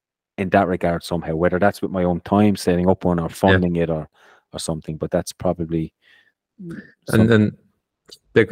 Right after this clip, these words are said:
Speaker 2: one of the questions you could ask yourself, because, uh, a person asked me that the other day and said, like, like, what would, if you think about purpose in life, like, think about like this,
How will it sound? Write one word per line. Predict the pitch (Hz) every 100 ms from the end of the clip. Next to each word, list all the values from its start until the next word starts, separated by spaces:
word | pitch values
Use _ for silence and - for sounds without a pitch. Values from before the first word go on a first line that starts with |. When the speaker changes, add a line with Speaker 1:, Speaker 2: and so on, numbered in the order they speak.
| 123
Speaker 2:
one | 117 127
of |
the | 113
questions | - 120 - - 101 -
you | 101
could | 95
ask | 98 107 -
yourself, | 101 - 92 90
because, | 92 101 - -
uh, | 101 92
a | 95
person | - 107 - 95
asked | 92 -
me | 95
that | 87 82
the | 87
other | 87 82
day | 80 85
and | 82
said, | - 87
like, | 82 - - _ - - _ _ _
like, | - 92 - _ -
what | 104 -
would, | 117 107 - _
if | - -
you | 120
think | 139 123 117
about | 98 104 - - - -
purpose | 120 113 110 95
in | 95
life, | 87 82 82 82 98
like, | 92 87 -
think | - 113
about | 104 92 92 92
like | 87
this, | 82 -